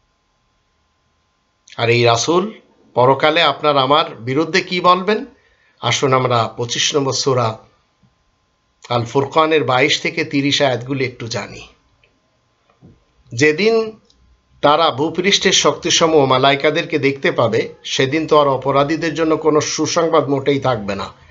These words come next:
আর তারা কেবল বলতে থাকবে, 'হায়, যদি কিছু দিয়ে ঠেকিয়ে রাখা যেত।' আর যখন তারা নিজেদের কৃতকর্মকে আমার সামনে আনবে, তারপরে আমি তো ওদেরকে উড়ন্ত ধূলিকণায় পরিণত করব।"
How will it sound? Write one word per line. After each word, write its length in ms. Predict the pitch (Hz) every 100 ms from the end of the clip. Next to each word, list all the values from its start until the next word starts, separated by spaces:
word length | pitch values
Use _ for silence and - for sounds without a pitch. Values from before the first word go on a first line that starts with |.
| - - - -
আর 100 | 131
তারা 300 | 143 139 156
কেবল 300 | 165 160 156
বলতে 340 | 131 139 135
থাকবে, 320 | 147 170 165 160
'হায়, 640 | - 147 160 160 127 98 - _ - - 117
যদি 280 | 139 160
কিছু 340 | 160 185 - 185
দিয়ে 280 | 165 180 175
ঠেকিয়ে 380 | 160 151 190 175
রাখা 260 | 143 160
যেত।' 240 | 156 165 - 208 - _ _ _ _ _ _ _ _ _ _ -
আর 100 | 123
যখন 340 | 139 143 190
তারা 220 | 190 185
নিজেদের 420 | 165 143 170 180 185
কৃতকর্মকে 1000 | 156 143 180 175 165 165 165 151 156 -
আমার 280 | 117 123 165
সামনে 460 | - 147 143 139 127
আনবে, 460 | 117 113 160 196 - - _ -
তারপরে 420 | 135 143 147 143
আমি 260 | 135 147
তো 160 | 170 170
ওদেরকে 340 | 147 151 147
উড়ন্ত 500 | 139 131 139 139 139
ধূলিকণায় 640 | 110 107 160 170 160 139 127
পরিণত 460 | 127 123 117 107
করব।" 500 | 107 101 92 - -